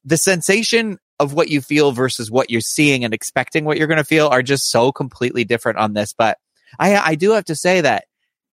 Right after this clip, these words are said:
I, my body, in terms of how I felt, I mean, I did take Dramamine both days before I went, just one pill. Um, I, I didn't feel, my head didn't feel off. My, my body, d-, I mean, it was my adrenaline was racing. You, you know, Craig can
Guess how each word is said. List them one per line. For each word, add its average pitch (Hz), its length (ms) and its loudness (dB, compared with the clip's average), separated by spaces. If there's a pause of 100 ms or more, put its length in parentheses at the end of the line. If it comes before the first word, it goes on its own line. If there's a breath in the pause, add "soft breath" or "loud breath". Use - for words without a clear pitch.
(160)
I, 139 220 0
my 151 160 2
body, 131 460 2
in 123 80 -4
terms 151 320 -2
of 139 100 -4
how 139 160 2
I 123 140 2
felt, 135 460 2
I 143 100 2
mean, 147 160 0
I 143 80 2
did 156 180 0
take 160 220 -2
Dramamine 139 500 -2
both 120 220 0
days 117 240 0
before 117 280 0
I 113 100 2
went, 117 220 0
just 117 180 -6
one 131 200 0
pill. 107 320 -2 (380 loud breath)
Um, 117 460 2 (280)
I, 147 680 0 (920)
I 135 160 0
didn't 440 420 -8
feel, 175 560 2 (360)
my 151 340 -2
head 156 340 0
didn't 170 320 -2
feel 156 240 2
off. 151 420 2
My, 120 360 0
my 120 240 0
body, 123 360 2
d-, 139 120 -4
I 143 80 0
mean, 143 180 0
it 139 80 -2
was 123 140 -4
my 117 120 0
adrenaline 104 500 -2
was 101 160 -8
racing. 113 440 0
You, 117 80 2
you 123 180 0
know, 107 160 0
Craig 131 240 0
can 117 180 -4